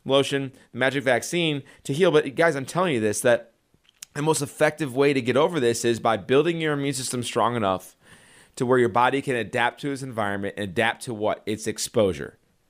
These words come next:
Okay. Last weekend, we had a lot of people calling in, texting in, a lot of people coming in as new patients because they're realizing that this is a good time to take care of their health because you have the time to now. Um, and especially if you didn't realize how important your spine is for your health,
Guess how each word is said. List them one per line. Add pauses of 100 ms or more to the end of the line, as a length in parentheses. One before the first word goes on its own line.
(280)
Okay. (260)
Last
weekend,
we
had
a
lot
of
people
calling
in,
texting
in, (320)
a
lot
of
people
coming
in
as
new
patients
because (320)
they're
realizing
that
this
is
a
good
time
to
take
care
of
their
health (360)
because
you
have
the
time
to
now. (420)
Um,
and
especially
if
you
didn't
realize
how
important
your
spine
is
for
your
health,